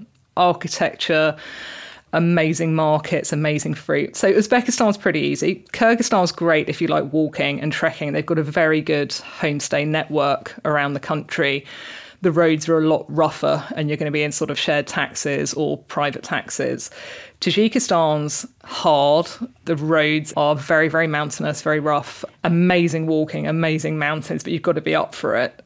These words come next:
And Kazakhstan's probably somewhere in between. It's ginormous. It's the ninth biggest country in the world, but they've got a pretty good train network. It just takes you a long time to get anywhere. So that's the sort of practicalities of moving around.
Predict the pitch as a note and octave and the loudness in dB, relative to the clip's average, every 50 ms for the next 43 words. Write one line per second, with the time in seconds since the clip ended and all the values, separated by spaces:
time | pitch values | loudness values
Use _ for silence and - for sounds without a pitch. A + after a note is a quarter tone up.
0 | _ - D3+ D3 D#3 D3+ D#3 D3+ D3+ - - E4+ F#4+ - E4+ A3+ - - G3 E3 | _ -4 -2 0 0 0 -2 -6 -6 -4 -2 -2 0 0 -2 -2 -2 2 2 4
1 | E3+ E3+ E3 - - - A3 G#3 G#3+ G3+ F#3+ - - F3+ E3+ E3+ E3+ E3 E3 D#3+ | 4 2 0 0 0 0 2 2 4 2 2 2 2 2 2 4 2 2 2 0
2 | - D#3 - - D#3+ D3+ C3 - F#3+ F3+ - - - - A3 G#3+ G#3 G3+ G3 F#3 | -2 -4 -2 0 0 0 0 0 0 -2 -2 -4 -4 -2 0 2 4 4 4 4
3 | D#3+ D#3 D#3 D#3 E3+ F#3 G#3 A3 - - - - - _ _ _ - - E3 D#3 | 4 2 2 2 2 2 2 2 0 -2 -4 -6 -8 _ _ _ -2 0 0 0
4 | - - - F3 E3+ E3+ D#3+ D3+ D#3 D3+ - - - F3+ E3 F3+ E3 - - - | 0 0 0 2 2 2 2 0 0 -2 -4 -4 -2 -2 0 0 -2 -4 -4 -4
5 | D#3+ - - - D#3+ D3 D3+ D3+ C#3+ C3 C#3 C#3+ C#3+ C#3+ D3+ D#3 D#3+ D#3 - - | -4 -4 -2 -2 -2 -2 -2 -2 -2 0 0 2 2 2 2 2 2 0 -2 -6
6 | - - E3 C#3+ - E3+ E3 - G3 E3 - - A3+ G3+ F#3 F#3 F#3+ F3 - - | -4 0 0 2 4 2 2 2 0 -2 0 2 2 2 4 4 2 0 0 0
7 | F#3 D#3+ D#3 D3+ D3+ D3 - - D3+ D3+ D3 D3+ D3 D3 - - - - - - | 0 0 0 0 -2 -2 -2 -2 0 2 2 2 2 0 -2 -6 -16 -16 -18 -20
8 | - - - - - - E3+ E3+ - - - - - - - - D#3+ D3+ - - | -20 -20 -20 -16 -8 -2 -2 -2 -2 -2 -6 -6 -6 -4 -2 0 -2 -2 -2 -2
9 | - D#3+ D3+ D3+ D3+ D3+ C#3+ C#3+ D3 C3+ - - D3+ C#3+ C#3+ D3 - D#3 - - | -2 -2 0 0 0 0 -2 -2 -4 -6 -4 -2 -2 -2 -2 -4 -4 -4 -2 -2
10 | - - C#3+ C3 C3+ B2 - - - - - - - E3+ E3 D#3 F#3 F#3 - - | -4 -4 -4 -6 -4 -4 -4 -4 -4 -4 -4 -2 0 0 0 2 0 0 -2 -2
11 | - F#3+ - - - - - - - E3 - - - D#3+ - - D3+ D3+ D#3 - | -6 -6 -4 -4 -4 -6 -4 -4 -2 -2 -2 -2 -6 -8 -4 -4 -4 -4 -4 -4
12 | - D#3 D3+ D#3+ D3+ D#3 D#3+ D#3+ D#3 D3+ C#3+ C#3+ C#3+ C#3+ C#3+ C#3+ C#3+ C#3+ C#3+ C#3 | -4 -4 -2 -2 -4 -4 -2 -2 -2 -2 -2 -4 -4 -4 -2 -2 -2 -4 -4 -4
13 | D#3 D3+ - | -4 -6 -6